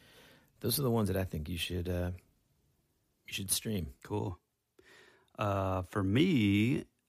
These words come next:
Speaker 2: uh, speaking of creepy and sort of jumping off from what you said,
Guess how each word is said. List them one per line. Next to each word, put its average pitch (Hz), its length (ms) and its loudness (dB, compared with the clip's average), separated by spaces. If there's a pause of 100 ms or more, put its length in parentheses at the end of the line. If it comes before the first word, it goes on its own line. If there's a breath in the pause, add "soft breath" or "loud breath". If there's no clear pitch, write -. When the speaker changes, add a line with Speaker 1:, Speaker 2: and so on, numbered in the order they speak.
Speaker 2:
uh, 98 680 -6 (440)
speaking - 680 -6
of 104 200 -6
creepy 123 680 0 (100)
and 101 480 0
sort 98 280 0
of 92 180 0 (640)
jumping 104 420 0
off 98 240 2
from 101 180 -2
what 90 160 0
you 117 240 4
said, 92 500 0